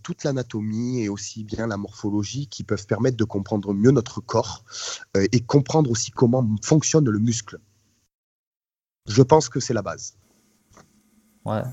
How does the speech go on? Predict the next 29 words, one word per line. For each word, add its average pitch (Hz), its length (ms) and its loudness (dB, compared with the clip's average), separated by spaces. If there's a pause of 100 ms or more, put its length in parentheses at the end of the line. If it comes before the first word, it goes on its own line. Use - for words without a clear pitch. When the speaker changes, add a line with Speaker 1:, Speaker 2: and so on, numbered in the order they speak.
(160)
Speaker 2:
le, 117 220 -2 (140)
rien 139 160 -2
que 135 100 -2
le 127 100 4
guide 127 280 0
des 123 120 2
mouvements 123 420 2
de 135 60 4
musculation, 127 720 0
euh, - 20 -2 (240)
apprend 117 440 -2
déjà 120 720 0 (520)
pas 117 80 0
mal 131 160 4
de 131 100 4
choses 131 220 -2
sur 123 160 -4
l'anatomie, 123 840 -2
euh, 131 120 -6 (640)
sur - 180 -4
la, 107 140 -2
la 107 80 -2
mécanique 123 420 2
des 123 100 4
mouvements, 120 440 2 (360)
sans 120 540 2
que - 100 -2
ça 113 120 0
soit 120 520 2